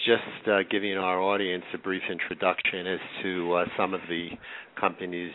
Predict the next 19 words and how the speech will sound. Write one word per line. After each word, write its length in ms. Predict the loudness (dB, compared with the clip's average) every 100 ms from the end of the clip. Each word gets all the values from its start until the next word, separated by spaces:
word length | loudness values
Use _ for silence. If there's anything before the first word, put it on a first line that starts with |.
| -6
you've 280 | -6 -6 -2
been 100 | -2
involved 460 | 2 6 6 6
with, 220 | 2 -2 -2 -4 6
but 200 | 6 6 -8 -20 -16 -8
you're 340 | 0 6 6
better 340 | 6 4 6
able 240 | 6 4 0
to 120 | -2
tell 240 | 4 4
us 60 | 4 -2
about 340 | 6 6 6
that 260 | 4 4 4 0
than 140 | 2
I 300 | 6 6 4
am, 100 | 4
that's 180 | 2 0 2
for 80 | 2 4
sure. 220 | 2